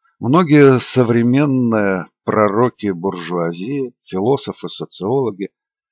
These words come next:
не жалеют усилий, чтобы развенчать человека, унизить его.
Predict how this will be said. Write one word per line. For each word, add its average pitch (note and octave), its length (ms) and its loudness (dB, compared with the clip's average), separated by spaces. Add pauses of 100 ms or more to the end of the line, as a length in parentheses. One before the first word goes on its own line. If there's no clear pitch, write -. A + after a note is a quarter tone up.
(260)
не C3+ 260 2
жалеют E3+ 520 6
усилий, D3 400 0
чтобы B2 460 2
развенчать C3+ 760 2
человека, F2+ 680 -4 (100)
унизить C#3+ 680 0
его. D2+ 340 -10